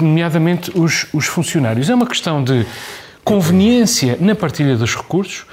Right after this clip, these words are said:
é uma questão de conveniência eleitoral e também é uma questão de proteção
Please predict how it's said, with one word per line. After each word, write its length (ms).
é 80
uma 140
questão 260
de 120
conveniência 1040
eleitoral 800
e 100
também 480
é 40
uma 240
questão 480
de 140
proteção 960